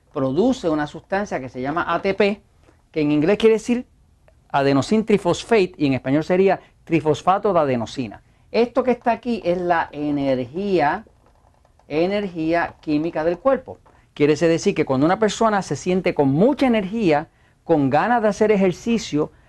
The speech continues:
con mucha tolerancia hacia los problemas de la vida, pues la persona tiene mucho A T P. Ahora, cuando la persona se siente bien cansada, débil, sin energía, deprimida, con mala calidad de sueño y con las manos hinchadas y demás, o retención de líquido, pues tiene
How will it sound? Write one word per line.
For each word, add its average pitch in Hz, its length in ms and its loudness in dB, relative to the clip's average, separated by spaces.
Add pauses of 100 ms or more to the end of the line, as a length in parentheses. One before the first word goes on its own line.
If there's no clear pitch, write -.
(220)
con 147 140 2
mucha 220 400 2
tolerancia 202 760 2
hacia 160 160 0
los 147 100 4
problemas 180 380 2
de 247 80 4
la 262 100 4
vida, 269 300 2
pues 147 100 -4
la 139 80 -2
persona 226 300 -4
tiene 302 200 2
mucho 208 220 2
A 311 60 2
T 320 100 2
P. 175 160 -2 (480)
Ahora, 135 300 2
cuando 127 200 0
la 117 140 0
persona 175 300 0
se 285 100 2
siente 240 460 0
bien 135 280 -2
cansada, 185 920 0 (300)
débil, 170 720 2
sin 175 260 -2
energía, 165 920 2 (180)
deprimida, 170 1200 2
con 175 160 2
mala 180 320 2
calidad 185 320 2
de 180 120 2
sueño 180 520 0
y 160 40 0
con 160 120 4
las 143 80 0
manos 170 320 2
hinchadas 196 540 2
y 185 80 4
demás, 190 420 2
o 147 100 4
retención 139 440 2
de 220 80 6
líquido, 220 400 2
pues 123 120 0
tiene 277 300 -2